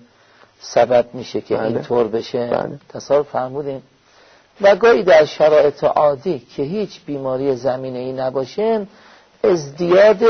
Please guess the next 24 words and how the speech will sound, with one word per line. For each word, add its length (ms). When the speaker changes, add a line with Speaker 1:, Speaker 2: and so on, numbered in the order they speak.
Speaker 1:
گاز 400
معده 760
سبب 560
می‌شه 280
که 220
این 160
حجیم 560
شدن 520
معده، 520
پرده 500
دیافراگم 680
حالت 460
تحدبی 800
بگیره 580
و 80
شش‌ها 540
حجمش 680
کم 320
بشه 220
تو 140
دریافت 560
اکسیژن. 680
شخص 560
احساس 560